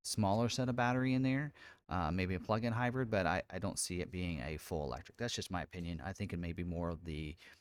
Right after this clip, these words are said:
the Ranger size, or maybe it's gonna be a different one altogether, but I think it'll be smaller. I don't think it'll be, some people are thinking it's gonna be a Super Duty. I don't think it's gonna be bigger. I think it's gonna be, if anything, it's gonna be smaller. Uh, so maybe Ranger size, maybe it's a different truck altogether.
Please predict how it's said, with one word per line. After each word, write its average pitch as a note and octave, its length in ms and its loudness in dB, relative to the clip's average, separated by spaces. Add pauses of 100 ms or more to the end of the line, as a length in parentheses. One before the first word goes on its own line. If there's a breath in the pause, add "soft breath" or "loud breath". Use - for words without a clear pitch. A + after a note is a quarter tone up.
(120)
the F#2 80 0
Ranger F2 340 0
size, F2+ 380 2
or G#2+ 40 4
maybe A#2 300 2
it's C3 100 -4
gonna B2 180 0
be A#2 120 2
a - 20 2
different E2+ 320 -2
one E2+ 140 2
altogether, D#2 480 -2
but B1+ 200 -2
I - 60 0
think F#2+ 220 -2
it'll E2+ 120 -2
be E2 140 -2
smaller. - 480 -6 (300 loud breath)
I B2+ 80 8
don't C#3+ 100 8
think D3+ 160 4
it'll A#2+ 140 6
be, G2+ 240 2
some B2+ 220 4
people B2 200 2
are G2 80 4
thinking G2 280 -2
it's F2+ 100 -2
gonna F#2+ 140 0
be F2 80 0
a D2+ 60 -2
Super - 280 -2
Duty. G2 300 0 (420 loud breath)
I F#2+ 60 -2
don't A2 160 2
think G2+ 160 -2
it's F2 100 -2
gonna F2+ 220 0
be E2+ 80 0
bigger. E2+ 420 -2 (180)
I - 60 -12
think F2+ 180 -2
it's - 120 -6
gonna E2+ 200 -2
be, E2 200 -2
if F2+ 160 -4
anything, E2+ 300 -2
it's D#2 120 -4
gonna D2+ 140 -6
be C#2+ 80 -8
smaller. E2 480 -2 (420 loud breath)
Uh, D2 180 -2
so E2+ 440 -2
maybe F2+ 320 -2
Ranger F2 320 -2
size, F2 440 0
maybe E2 280 -2
it's E2 140 -4
a E2+ 40 -2
different - 260 -6
truck - 320 -8
altogether. B1+ 500 -6